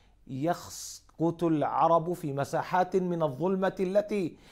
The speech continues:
لا يريدون معها أن يشاهدوا بعضا من صور قاتلة تخرج إليهم من بطن أعدائهم. ليس المطلوب أن تقاتلوا سادة العرب، بل على الأقل وشوشوا أعداءكم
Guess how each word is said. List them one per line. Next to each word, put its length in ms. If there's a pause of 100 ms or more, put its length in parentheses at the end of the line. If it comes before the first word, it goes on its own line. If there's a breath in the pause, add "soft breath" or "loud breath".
(120)
لا 160
يريدون 680
معها 420
أن 80
يشاهدوا 680
بعضا 400
من 260
صور 460
قاتلة 840 (340 soft breath)
تخرج 500
إليهم 480
من 220
بطن 280
أعدائهم. 600 (260 loud breath)
ليس 260
المطلوب 500
أن 220
تقاتلوا 580
سادة 440
العرب، 400
بل 240
على 240
الأقل 540 (420 soft breath)
وشوشوا 640
أعداءكم 880